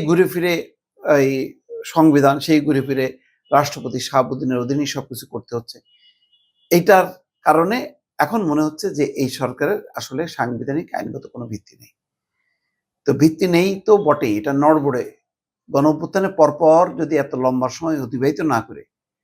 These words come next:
তিন মাস, ছয় মাস সময় নিয়ে যদি নির্বাচনটা হইতো, তাহলে আবার সংসদের মধ্য দিয়ে একটা সরকার গঠন হইতো। পুরনো যে সমস্ত লিগেসি আছে এগুলিকে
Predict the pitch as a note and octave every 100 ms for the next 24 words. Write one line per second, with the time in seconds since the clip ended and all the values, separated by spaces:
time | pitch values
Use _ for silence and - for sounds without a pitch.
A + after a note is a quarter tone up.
0 | _ _ _ _ - E3+ E3 E3 D#3 C#3+
1 | - D#3+ D#3+ C3+ - D#3 C#3+ C#3 B2+ B2+
2 | B2+ B2+ A#2+ B2+ B2+ B2+ D#3+ C#3 - -
3 | _ _ _ _ _ - E3+ - - D3+
4 | E3+ A3+ G3+ - - F#3 E3+ - F3+ F3+
5 | E3+ D3+ F#3 G3 G#3+ G#3 C#3+ - C#3 -
6 | A#2+ G2+ A#2 C#3+ C#3+ G#3 A#3 - _ _
7 | _ _ - F#3+ G3 F3+ D3+ C#3+ E3+ D#3+
8 | D3+ C3+ C#3 D3+ F3+ E3 G#3 E3+ C3+ B2+
9 | C3+